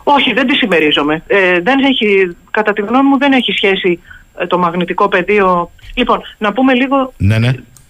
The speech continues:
Speaker 1: βασικά πράγματα. Έχουμε λοιπόν τον πλανήτη μας. Ο πλανήτης μας δεν είναι όπως το φεγγάρι.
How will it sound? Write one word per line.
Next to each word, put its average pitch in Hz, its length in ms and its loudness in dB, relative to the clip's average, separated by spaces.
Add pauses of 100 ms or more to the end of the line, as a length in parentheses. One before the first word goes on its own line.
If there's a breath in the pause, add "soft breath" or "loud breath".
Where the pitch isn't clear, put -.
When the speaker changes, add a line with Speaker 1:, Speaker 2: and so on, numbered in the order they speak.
(140)
Speaker 1:
βασικά 202 600 0
πράγματα. 180 460 -2
Έχουμε 220 320 2
λοιπόν 220 200 0
τον 247 100 0
πλανήτη 202 380 0
μας. 151 180 -2
Ο - 40 -8
πλανήτης 277 380 0
μας 294 140 2
δεν 277 160 2
είναι 202 140 2
όπως 185 180 -4
το - 80 -12
φεγγάρι. 143 440 -2